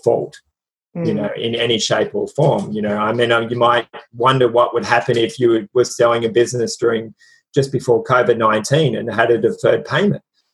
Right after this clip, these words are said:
Speaker 2: Mm.
Speaker 1: You know, could that destroy your deferred payment?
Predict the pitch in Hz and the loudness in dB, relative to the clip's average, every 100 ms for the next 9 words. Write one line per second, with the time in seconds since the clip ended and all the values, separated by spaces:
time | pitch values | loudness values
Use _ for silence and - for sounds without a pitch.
0 | - 170 175 170 165 156 - - 151 - | -10 -6 -4 -4 -6 -8 -10 -10 -12 -2
1 | 139 139 139 - _ _ _ _ - 139 | 0 2 0 -2 _ _ _ _ -2 -2
2 | - _ _ - 135 175 120 120 113 - | -4 _ _ -2 0 2 2 2 0 0
3 | 127 135 120 175 180 | 0 0 -2 -4 -4